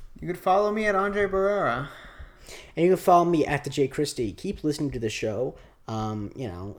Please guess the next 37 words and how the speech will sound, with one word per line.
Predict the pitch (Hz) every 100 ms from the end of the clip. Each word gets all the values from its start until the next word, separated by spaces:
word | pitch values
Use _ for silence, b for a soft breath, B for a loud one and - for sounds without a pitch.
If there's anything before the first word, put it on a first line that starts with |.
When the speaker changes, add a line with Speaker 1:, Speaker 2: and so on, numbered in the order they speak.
| -
Speaker 2:
and | 165 185 220
if | 220
you | 220
like | 202 180 202
the | 214
show, | 220 214
let | 180 151
us | 160
know. | 143 147 202 214 b b -
Um, | 113 110 110 110 101 - - _ _
you | - 135
know, | 107 131 -
if | - 120 - -
at, | 131 131 - - -
and | 139 131
if |
you | 127
have | 131
anything | 127 117
to | 107
say, | - 127
let | 135 120
us | 123
know. | 131 127 135 B 139 -
At | 117 117 - 131 -
best, | 127 120 147 - - 139
you | 127
know, | 107 113
you | 113 117
just | 113
make | 123 117
us |
feel | 110 120 110
good, | 151 156
and | 143 120
at | 98
worst, | 120 156 - -